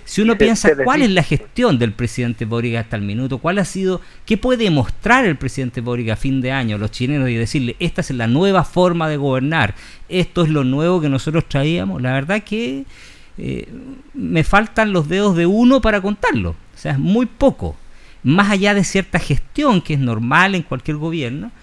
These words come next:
Speaker 1: pero que incluso en esa área, como bien lo decías tú y lo decía Rodrigo, la inexperiencia de contar con cuadros que no tenían experiencia, valga la redundancia, en gobierno, les ha también pasado la cuenta. Entonces, desde ese punto de vista,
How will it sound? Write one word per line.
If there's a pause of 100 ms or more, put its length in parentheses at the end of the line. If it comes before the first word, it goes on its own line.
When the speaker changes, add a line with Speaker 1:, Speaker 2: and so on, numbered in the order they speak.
(220)
Speaker 1:
pero
que
incluso
en
esa
área,
como
bien
lo
decías
tú
y
lo
decía
Rodrigo, (280)
la
inexperiencia
de
contar
con
cuadros
que
no
tenían
experiencia,
valga
la
redundancia,
en
gobierno, (260)
les
ha
también
pasado
la
cuenta. (360)
Entonces,
desde
ese
punto
de
vista,